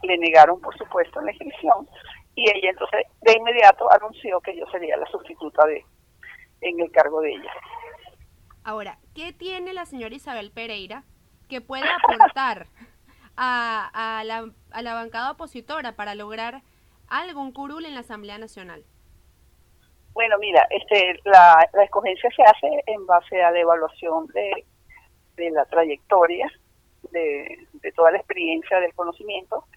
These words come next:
Speaker 1: En general, yo he trabajado durante muchos años en, en, digamos, en, como socióloga en trabajo de desarrollo social, en trabajo en comunidades, en trabajo con grupos, con las asociaciones, con trabajadores en el campo, en la ciudad.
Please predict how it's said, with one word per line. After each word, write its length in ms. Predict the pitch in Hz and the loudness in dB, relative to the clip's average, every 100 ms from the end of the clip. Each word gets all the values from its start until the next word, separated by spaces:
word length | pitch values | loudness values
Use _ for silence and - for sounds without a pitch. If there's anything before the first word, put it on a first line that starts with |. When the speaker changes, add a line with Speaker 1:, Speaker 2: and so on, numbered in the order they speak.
| - _ | -20 _
Speaker 1:
En 140 | 185 190 | -10 -4
general, 280 | 185 170 170 | 4 6 6
yo 120 | 180 | 0
he 40 | |
trabajado 580 | - 208 202 190 170 180 | 4 6 6 4 0 -2
durante 340 | 190 180 170 | -4 -6 -8
muchos 280 | 330 - - - | -14 -14 -16 -8
años 320 | 349 349 - | -6 -8 -14
en, 300 | 339 311 311 _ - - _ _ _ - - - | -16 -14 -16 _ -20 -20 _ _ _ -20 -20 -14
en, 80 | 170 - | -14 -2
digamos, 380 | 170 165 165 - - | 2 6 4 2 -6
en, 280 | 175 160 156 | -8 -8 -8
como 240 | 175 170 | -6 -6
socióloga 580 | - 175 180 170 185 196 | -10 -8 0 2 4 2
en 60 | |
trabajo 400 | 190 165 151 156 | 0 2 2 2
de 140 | 185 185 | -4 -6
desarrollo 500 | 170 165 156 156 156 | 0 2 2 -2 -8
social, 640 | - - 185 165 160 165 - - - - | -12 -4 8 10 10 6 -2 -20 -20 -10
en 140 | 190 | -10
trabajo 280 | 165 - - | -6 -6 -6
en 60 | 165 | -10
comunidades, 760 | 180 - 180 - - 160 165 175 | -10 -8 -8 4 8 8 4 -4
en 100 | 170 | -6
trabajo 340 | 165 156 175 | 4 4 4
con 200 | 170 180 | -2 -4
grupos, 420 | 165 170 160 175 - | -4 -8 -6 -8 -6
con 140 | 175 | 0
las 100 | 175 | 0
asociaciones, 760 | 170 - - 170 - 190 180 180 | 0 -6 -8 -8 -4 -4 -2 -2
con 240 | 180 170 | -2 -2
trabajadores 720 | 170 165 165 160 165 165 165 | 6 8 8 6 2 0 -2
en 120 | 180 175 | -8 -8
el 120 | 156 | -4
campo, 520 | - 165 165 - 175 | 8 8 8 -4 -4
en 60 | 170 | 2
la 80 | 170 | 0
ciudad. 360 | - 190 160 | 0 2 4